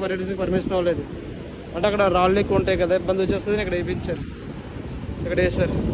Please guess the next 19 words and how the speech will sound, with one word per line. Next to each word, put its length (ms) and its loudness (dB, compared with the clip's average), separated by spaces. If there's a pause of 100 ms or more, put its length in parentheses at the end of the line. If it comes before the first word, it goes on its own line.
(1600)
ఇంకా 200 2
ఎవరు 180 2
ట్రై 200 0
చేయలేనట్టుంది. 580 -2 (280)
నేను 180 -6
ట్రై 120 -2 (100)
చేస్తాను, 380 -2 (400)
అడుగుతాను 320 0
టికెట్ 240 0
ఎంత. 140 -6 (340)
ఇది 160 6 (320)
స్టార్ట్ 280 8
అవ్వలేదంటే 320 8
ఇంక 120 2
ఇప్పుడే 220 8
వేస్తున్నారు. 460 2 (640)
వేస్తే 280 2 (500)
స్టార్టింగ్ 480 6 (120)
టికెట్ 260 2